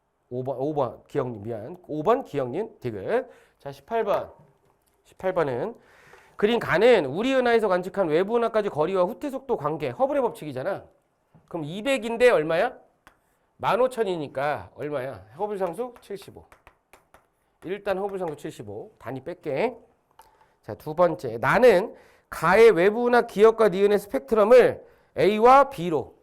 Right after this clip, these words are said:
자, 기준 파장이 똑같아. 기준 파장이 똑같다면 멀리 있을수록 V는 고유 파장분의 파장 변화량 곱하기 빛의 속도니까 후퇴 속도가 크다는 건 파장 변화량이 크다. 그럼 얘가 니은, 얘가 기억이 되겠다 이거지. 됐습니까?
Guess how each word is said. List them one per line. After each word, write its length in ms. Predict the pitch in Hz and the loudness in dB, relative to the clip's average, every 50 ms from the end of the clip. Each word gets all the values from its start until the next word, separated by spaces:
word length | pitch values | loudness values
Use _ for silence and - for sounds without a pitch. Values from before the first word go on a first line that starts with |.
| _ _ | _ _
자, 160 | - 143 123 | -12 -12 -12
기준 400 | - - 220 208 302 320 320 311 | -10 -12 -10 -6 -4 -4 -4 -4
파장이 480 | - 277 277 277 277 269 269 269 262 277 | -4 -4 -2 0 0 0 0 -2 -6 -8
똑같아. 460 | 330 - - 269 - 208 220 175 - - - _ _ _ _ _ _ _ _ _ | -6 -4 -4 -4 -2 -2 -4 -4 -4 -8 -14 _ _ _ _ _ _ _ _ _
기준 360 | - 220 220 262 320 311 294 | -12 -8 -6 -4 -4 -4 -4
파장이 420 | 220 277 285 285 277 277 277 277 | -4 -2 2 2 2 2 0 -2
똑같다면 640 | 269 320 311 - 311 302 - 277 269 269 262 254 190 | -6 -4 -2 0 0 2 2 0 2 2 2 2 2
멀리 360 | 147 151 190 247 277 294 285 262 | 2 0 0 0 0 -4 -8 -8
있을수록 480 | 220 262 - - 233 196 156 120 - | -8 -10 -10 -8 -6 -6 -6 -6 -6
V는 640 | - 190 220 233 233 233 220 208 185 156 135 107 90 - - - _ _ _ _ _ _ - | -10 -12 -10 -6 -2 0 0 0 0 -2 -4 -8 -12 -18 -20 -20 _ _ _ _ _ _ -16
고유 220 | - - 202 214 | -14 -12 -10 -12
파장분의 720 | 208 - 202 196 196 202 196 185 175 185 185 196 196 196 202 | -12 -10 -10 -8 -6 -6 -6 -6 -8 -6 -6 -6 -6 -6 -8
파장 340 | 202 190 202 202 208 208 202 | -10 -10 -10 -8 -8 -8 -8
변화량 360 | 160 151 147 160 160 165 160 | -8 -8 -8 -6 -6 -8 -8
곱하기 340 | 135 131 - 151 147 165 180 | -10 -10 -8 -8 -8 -8 -10
빛의 260 | - 196 - - 233 | -12 -14 -14 -12 -12
속도니까 520 | 220 214 - 196 170 147 131 - 120 135 - _ _ _ _ | -12 -10 -10 -8 -10 -10 -10 -12 -14 -14 -16 _ _ _ _
후퇴 320 | - - 320 - - 330 | -18 -18 -12 -8 -8 -8
속도가 300 | - 302 - - 269 262 262 | -8 -8 -8 -4 -4 -4 -2
크다는 360 | - 262 254 254 247 247 240 | -2 -2 -2 0 0 -2 -2
건 80 | 240 226 | -4 -6
파장 280 | 240 254 240 254 233 | -4 -4 -4 -2 -2
변화량이 340 | 165 165 170 196 196 190 180 | -2 -2 -2 -2 -2 -2 -4
크다. 340 | - - - 262 170 131 107 | -6 -2 -2 0 0 -2 -4
그럼 160 | - 160 143 | -8 -10 -6
얘가 260 | 139 151 156 156 135 117 | -6 -6 -4 -4 -6 -6
니은, 340 | 117 160 202 202 160 - - - _ _ _ _ _ _ | -6 -6 -4 -4 -4 -6 -8 -18 _ _ _ _ _ _
얘가 320 | - 127 135 127 95 - - - - - | -12 -10 -10 -10 -10 -12 -16 -20 -20 -20
기억이 360 | - 135 139 131 120 127 185 | -14 -10 -8 -8 -8 -8 -10
되겠다 360 | 180 214 190 185 - - 196 | -12 -12 -12 -12 -10 -10 -10
이거지. 260 | 185 151 156 - 208 - _ _ _ _ _ _ _ _ _ _ _ _ _ _ _ _ _ | -10 -10 -12 -14 -16 -18 _ _ _ _ _ _ _ _ _ _ _ _ _ _ _ _ _
됐습니까? 440 | - 165 - 175 175 165 170 185 | -12 -12 -10 -10 -10 -8 -8 -10